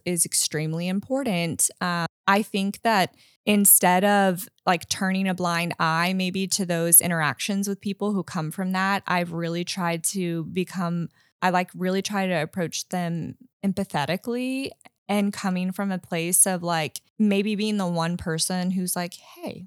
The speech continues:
you know what? I think you're beautiful." Or, like, "You don't really need any of this, but if you would like this, then, like, we can absolutely go on that route." Like, redirecting, like I said, kind of their intention of things.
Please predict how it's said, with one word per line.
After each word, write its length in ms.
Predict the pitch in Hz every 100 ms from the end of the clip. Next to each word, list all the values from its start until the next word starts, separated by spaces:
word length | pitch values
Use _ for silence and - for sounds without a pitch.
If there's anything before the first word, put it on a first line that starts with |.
| -
you 120 | 254 330
know 100 | 403
what? 280 | 220 349 _ -
I 80 | 196
think 220 | 359 -
you're 100 | 269
beautiful." 560 | 160 196 175 - - - _
Or, 140 | 190 185
like, 280 | 180 - - _
"You 160 | 170 214
don't 260 | 403 - 165
really 240 | 262 175
need 480 | 165 196 262 233 165
any 280 | 160 233 294
of 100 | 185
this, 320 | 160 202 -
but 180 | 214 -
if 160 | -
you 80 | 214
would 140 | 185
like 400 | 170 165 254 -
this, 340 | - - 180 -
then, 140 | 185
like, 160 | 170 175
we 100 | 180
can 140 | 180
absolutely 500 | 170 - - 175 170
go 240 | 160 160 156
on 140 | 151
that 140 | 151 -
route." 380 | 160 156 165 - - - _ 190
Like, 140 | 185
redirecting, 840 | 175 190 190 185 175 170 - 180 170
like 220 | 165 165
I 80 | 165
said, 340 | - 160 165
kind 220 | - 170
of 180 | 160 156
their 500 | 165 165 160 165 - - _ -
intention 640 | 170 156 - - - -
of 160 | - -
things. 600 | - - 202 220 320 -